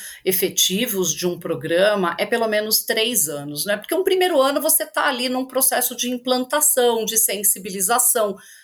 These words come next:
Num segundo ano, você tem um processo de resultados, ou melhor, num primeiro ano você está num processo de implantação, de sensibilização.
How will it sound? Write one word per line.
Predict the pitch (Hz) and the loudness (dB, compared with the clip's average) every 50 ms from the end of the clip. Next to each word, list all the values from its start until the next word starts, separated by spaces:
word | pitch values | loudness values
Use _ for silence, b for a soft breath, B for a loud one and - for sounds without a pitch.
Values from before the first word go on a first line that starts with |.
| B B _ | B B _
Num | 233 277 339 440 | 2 2 4 4
segundo | 440 - 370 311 226 247 247 240 208 220 208 196 | 2 2 0 -2 -4 -6 -8 -6 -4 -2 0 2
ano, | 190 190 185 180 170 165 | 2 2 2 0 -2 -4
você | 160 190 185 - 220 | -2 -2 0 0 0
tem | 220 - 202 196 190 | 0 0 0 0 0
um | 190 190 | -2 -4
processo | 190 190 196 190 - - 190 175 165 160 - - - 175 160 151 | -4 -4 -2 0 2 2 2 2 2 0 -2 -2 -4 -6 -10 -6
de | - 170 240 285 | -2 0 2 2
resultados, | 320 320 285 233 240 233 226 - - 196 180 175 175 185 180 196 262 311 - - - - - - _ _ _ _ _ _ _ _ | 4 2 2 0 -2 -6 -6 -2 0 0 2 2 0 0 -2 -6 -8 -8 -8 -10 -8 -8 -8 -8 _ _ _ _ _ _ _ _
ou | _ 180 180 | _ -8 -6
melhor, | 180 175 165 156 127 101 - B B B B B B B | -4 -6 -4 -4 -6 -6 -8 B B B B B B B
num | 202 240 247 | -2 0 2
primeiro | 311 285 262 262 247 240 226 | 2 2 4 4 4 4 4
ano | 220 233 254 269 | 4 2 2 2
você | 247 262 - - 240 | 0 0 0 0 0
está | 240 - 208 202 | 0 0 0 0
num | 202 202 | 0 -4
processo | 190 - 202 196 - 196 185 180 180 185 | -4 -4 -2 0 2 2 2 0 0 -2
de | 180 - 185 | -4 -6 -6
implantação, | 175 175 - 185 180 170 170 170 165 - - - 202 208 226 233 214 | -6 -6 -4 -4 -4 -4 -4 0 0 2 2 2 0 -2 -2 -2 -4
de | - 196 | -2 0
sensibilização. | - - 180 180 180 - - - 185 160 165 - - 156 147 - - 208 208 220 220 | 0 0 0 0 0 -2 -2 -4 -8 -6 -4 -2 0 2 2 2 2 2 0 -2 -6